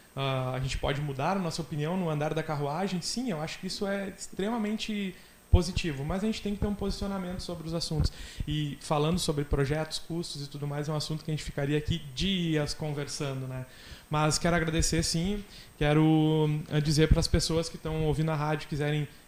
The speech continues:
entrar na página, eh, eu mudei completamente a identidade visual, tô recomeçando ela. Então pode ir lá no, no Instagram, né, arroba Douglas Cassius Arquitetura. Ah, no site também eu tô ainda em construção, mas logo já vai ter bastante novidade ali,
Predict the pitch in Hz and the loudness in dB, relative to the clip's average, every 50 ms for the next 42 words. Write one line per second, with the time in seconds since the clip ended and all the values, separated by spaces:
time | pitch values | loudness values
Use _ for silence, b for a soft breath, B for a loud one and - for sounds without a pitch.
0 | - 147 147 - - 156 156 160 156 - - 147 151 160 165 147 175 165 160 165 | -8 -6 -4 -2 -2 -2 -2 -4 -4 -2 -2 0 2 2 2 2 2 0 0 0
1 | - - 151 147 143 139 - - - - - 170 160 165 160 143 160 165 - - | 2 2 4 4 4 2 -2 -8 -18 -8 -2 2 4 4 4 4 4 2 4 4
2 | 175 160 - - 175 185 - 202 185 175 175 180 - 185 180 180 165 147 135 160 | 2 4 6 6 6 6 6 4 4 4 4 4 4 4 4 4 2 2 0 0
3 | 165 - - 160 160 165 156 160 156 160 143 147 147 151 160 170 - - 156 147 | 2 2 2 2 2 2 2 2 0 0 2 2 2 2 6 6 6 6 4 2
4 | 156 - 165 165 165 151 - - 160 160 170 175 160 147 147 151 160 175 170 B | -6 -4 -2 0 0 0 2 0 0 0 0 0 2 2 2 4 2 2 0 B
5 | B B B B B - - - 147 151 151 - 147 147 156 151 156 156 147 147 | B B B B B -10 -4 -2 -2 0 0 2 2 2 2 4 4 4 4 4
6 | 151 156 151 147 143 - 147 143 - 160 151 143 131 135 151 170 185 175 156 151 | 2 2 4 6 6 6 6 4 2 -2 -2 0 0 0 2 2 2 2 2 0
7 | 147 139 131 139 139 139 151 147 139 147 151 147 156 160 156 - - 151 147 - | 0 0 0 0 0 0 0 0 2 0 0 0 0 -2 -2 -2 -2 -2 -2 -2
8 | - 151 151 143 - - 143 135 - 156 160 170 175 185 180 B B B B B | 0 0 -2 -2 -2 -4 -4 -4 -2 0 2 4 4 4 2 B B B B B
9 | B B B - - 143 143 139 139 143 151 143 - - 151 151 165 165 - - | B B B -8 -4 -2 -2 0 0 2 2 2 4 4 4 4 2 2 0 0
10 | 165 151 156 156 156 151 147 156 151 147 151 151 151 160 165 - 165 180 175 - | 0 0 2 2 0 0 0 0 2 2 2 2 0 0 0 0 2 0 0 0
11 | - 180 165 - - 165 156 165 196 208 190 160 147 135 147 151 165 175 165 170 | 0 0 0 2 4 4 4 4 4 4 4 4 4 4 4 4 4 4 4 4
12 | 165 156 160 - 170 151 156 147 - - 165 170 185 - 185 180 175 165 160 143 | 4 2 2 4 4 4 4 4 4 4 4 4 6 6 4 4 4 4 4 4
13 | 139 143 156 170 160 151 151 143 139 151 175 | 4 4 4 4 6 6 6 6 6 4 4